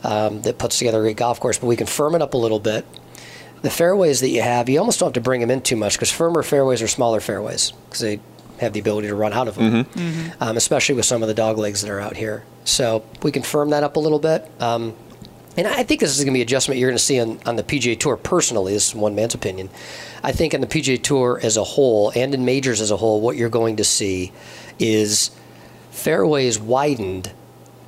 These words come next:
Speaker 1: off the tee and narrowed as you approach the green.
Speaker 3: Mm.
Speaker 1: Because when you think about what happened at Winged Foot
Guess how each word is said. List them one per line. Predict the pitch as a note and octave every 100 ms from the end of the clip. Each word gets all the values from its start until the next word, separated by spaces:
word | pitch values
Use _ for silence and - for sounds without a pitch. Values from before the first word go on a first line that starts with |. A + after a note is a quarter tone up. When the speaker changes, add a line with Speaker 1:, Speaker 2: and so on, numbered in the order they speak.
| -
Speaker 1:
off | B2+ B2 -
the |
tee | - - C#3+ A2 A2
and | G#2+ A2
narrowed | A#2 B2+ A#2 G#2+ G#2 G2+ -
as | G#2
you | G#2+
approach | - A2+ G#2
the | -
green. | G#2 G2+ G2 -
Speaker 3:
Mm. | - E3+ D#3 - -
Speaker 1:
Because | E3+ C3+
when | F3
you |
think | - G#3+
about | E3+ D3+
what | C#3+
happened | C3 C3 C3+
at | A2+
Winged | A2+ A#2
Foot | - G2+ F#2